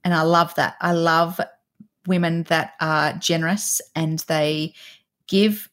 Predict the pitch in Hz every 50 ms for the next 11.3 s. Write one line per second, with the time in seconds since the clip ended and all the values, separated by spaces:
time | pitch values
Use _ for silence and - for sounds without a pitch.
0 | _ _ - 170 170 170 160 170 160 156 156 160 160 156 156 - - 196 180 165
1 | 160 165 165 165 - - - - 208 196 - - - 208 214 208 202 - - 185
2 | 226 294 - 220 208 - - - 165 175 - - - 214 185 180 175 175 156 -
3 | - - 170 165 - - 180 - - - 185 180 180 214 208 - 165 156 147 151
4 | 160 - - - - 170 156 - 160 156 147 151 - - 220 202 202 196 202 202
5 | 202 208 208 - - - - - 185 180 - 190 175 - 170 - 170 165 160 160
6 | 165 165 - - 165 - 170 151 - - 214 214 208 208 196 190 190 190 - -
7 | - - - - - _ 170 175 - - 226 202 202 185 143 - 156 156 156 151
8 | 156 165 - - - 170 160 160 165 _ - - _ _ - 160 160 - - 226
9 | 220 208 202 208 202 196 - - 214 214 214 233 294 294 202 160 - - 185 -
10 | 185 175 165 170 185 196 190 190 - - - - - - - 208 - _ - 185
11 | 180 175 175 175 170 -